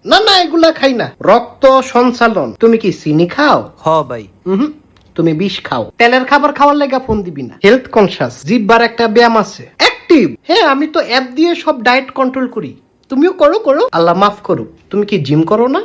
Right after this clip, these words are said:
Speaker 1: গ্রিন টি, বার্নিং, বার্নিং, বার্ন। আমি আর খাইতে পারবো না কাঁচা পেঁপে। হেলদি, শসা আমার প্রিয় খাবার। ফ্যাট, বার্ন। এই যে এটা কইলাম মাসেল, মাসেল। না, না, বিরিয়ানি খাবো না, শসা দেন, শসা।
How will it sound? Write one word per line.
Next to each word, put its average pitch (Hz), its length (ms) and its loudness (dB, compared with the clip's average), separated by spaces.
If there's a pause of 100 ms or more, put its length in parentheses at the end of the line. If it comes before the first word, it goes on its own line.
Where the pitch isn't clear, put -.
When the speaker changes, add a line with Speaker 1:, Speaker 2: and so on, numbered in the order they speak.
(120)
Speaker 1:
গ্রিন 302 340 2
টি, - 280 -8
বার্নিং, 202 640 2
বার্নিং, 175 680 2
বার্ন। 147 500 4
আমি 226 200 -4
আর 233 60 -4
খাইতে 247 300 -6
পারবো 214 300 -6
না 131 100 -12 (140)
কাঁচা 220 240 0
পেঁপে। 165 300 -6 (180)
হেলদি, 220 520 0
শসা 240 380 2
আমার 220 200 4
প্রিয় 202 260 4
খাবার। 208 320 0 (200)
ফ্যাট, 262 480 0 (240)
বার্ন। 147 600 0
এই 214 120 2
যে 240 160 4
এটা 262 140 2
কইলাম 285 340 2
মাসেল, 254 440 2
মাসেল। 196 420 -4 (100)
না, 302 120 2
না, 349 140 2
বিরিয়ানি 311 360 2
খাবো 240 260 -6
না, 127 120 -10 (360)
শসা 269 340 -2
দেন, 202 220 -4
শসা। 160 320 -12